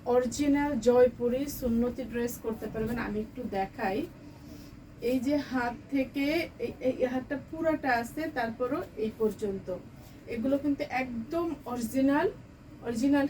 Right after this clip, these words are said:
কি, আগে তো মামা কটন যেটা আসতো একসঙ্গে সালোয়ার এবং ওড়না এখানে, আহ, উম, সেলাই করাই থাকতো একসঙ্গে। আর এখন যেগুলো আসতেছে অরিজিনাল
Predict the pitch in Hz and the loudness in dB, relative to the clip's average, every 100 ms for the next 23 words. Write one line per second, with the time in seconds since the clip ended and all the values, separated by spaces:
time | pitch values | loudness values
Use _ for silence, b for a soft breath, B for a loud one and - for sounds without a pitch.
0 | - 185 - - 226 214 247 240 294 320 | 0 -4 -4 -6 -2 -2 0 4 4 2
1 | B B B - 220 240 254 277 285 294 | B B B -8 -2 0 0 0 2 2
2 | 262 269 277 254 240 - 294 311 277 233 | 2 2 4 4 2 -2 2 2 4 -2
3 | - 277 240 233 269 277 233 202 220 262 | -2 0 2 4 2 2 4 6 6 8
4 | 262 226 233 233 214 220 240 269 214 247 | 8 8 6 4 4 4 4 4 2 2
5 | 226 320 453 - - - 214 202 208 208 | 4 4 0 -10 -18 -8 0 2 4 2
6 | - 262 208 202 190 214 - 277 240 247 | -4 -6 -2 -2 -2 -4 2 6 8 6
7 | 226 208 233 247 190 - 202 226 226 - | 6 6 6 4 -2 -2 -2 -2 -2 -2
8 | - 196 175 175 - B B - 185 - | -2 -2 -4 -6 -8 B B -6 -6 0
9 | 233 233 302 277 285 262 294 254 233 - | 0 4 6 6 4 4 4 4 2 0
10 | 262 254 302 - 240 233 262 277 | -2 2 0 2 2 2 0 0